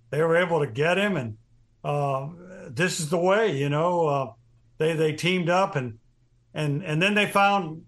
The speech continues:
three little foundlings, uh, the raptors' children, who were left, gonna be left unfed in the nest. It'll be interesting to see how they do with those. But my favorite scene was when Grogu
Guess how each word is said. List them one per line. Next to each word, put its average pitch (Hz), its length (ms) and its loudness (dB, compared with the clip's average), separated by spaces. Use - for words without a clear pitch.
three 185 180 0
little 196 220 2
foundlings, 180 960 0
uh, 151 420 -4
the 139 80 -4
raptors' 151 800 -2
children, 165 560 0
who 139 120 0
were 135 180 -2
left, 165 320 0
gonna 151 200 -2
be 151 100 0
left 160 320 2
unfed 165 500 0
in 156 140 0
the 135 100 -4
nest. 170 480 -2
It'll 151 160 0
be 156 100 4
interesting 156 380 -2
to 135 60 -2
see 160 160 -2
how 151 140 2
they 139 160 -2
do 151 220 0
with 131 100 -2
those. 175 320 0
But 190 140 0
my 175 120 2
favorite 220 440 2
scene 196 400 0
was 143 200 -2
when 135 220 -2
Grogu 151 580 0